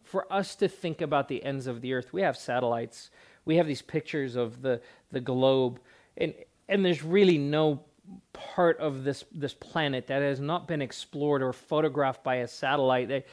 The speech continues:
you can't hop on Google Earth right now and go and, and explore places that you, you will never set foot in, but you can go look at these incredible photos and satellite images. It's not hard for us to con-, conceive of what the ends of the earth are,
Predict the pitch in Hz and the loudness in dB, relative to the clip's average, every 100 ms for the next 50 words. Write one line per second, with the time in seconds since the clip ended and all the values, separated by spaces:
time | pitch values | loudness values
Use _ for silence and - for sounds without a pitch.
0 | - - 190 196 185 151 - 175 156 139 | -20 -4 -2 0 0 0 0 2 2 -2
1 | 127 147 165 160 147 135 147 131 131 131 | -2 -2 0 0 0 -2 0 0 0 -2
2 | 131 - - - 147 139 131 151 160 175 | -4 -6 -16 -8 -4 -2 0 4 4 4
3 | 156 135 123 - - 151 147 - - - | -2 -6 -8 -14 -8 -4 -2 -4 -10 -8
4 | - 180 190 - 180 - 180 156 160 156 | 0 2 2 2 -2 0 0 2 0 0
5 | 185 185 180 160 185 170 156 165 180 190 | 0 0 0 -2 0 2 2 2 2 -2
6 | - 190 - - 185 127 117 - - 156 | -2 -6 -4 -2 0 0 -4 -10 -10 -6
7 | 156 185 190 175 165 156 170 165 147 131 | -2 -2 -2 -2 -2 0 -2 -2 -8 -6
8 | 135 123 180 180 156 135 - 160 165 151 | -6 -8 -8 -6 -6 -8 -4 0 2 2
9 | 143 131 127 - 160 156 139 131 156 165 | 0 -4 -10 -10 -6 -4 -4 -2 -2 -4
10 | 123 117 123 - - - - 160 147 156 | -4 -4 -6 -12 -20 -4 0 0 4 4
11 | 160 - - - - 185 185 156 - 151 | 4 0 -18 -14 4 6 6 4 0 0
12 | 143 - 147 127 147 135 - - _ - | 0 -2 -8 -8 -8 -10 -12 -20 _ -6
13 | 139 - 196 196 151 127 151 - 143 147 | -6 -2 2 2 2 0 -2 0 -2 -2
14 | 135 131 127 131 156 156 113 | -2 -4 -2 0 0 0 -2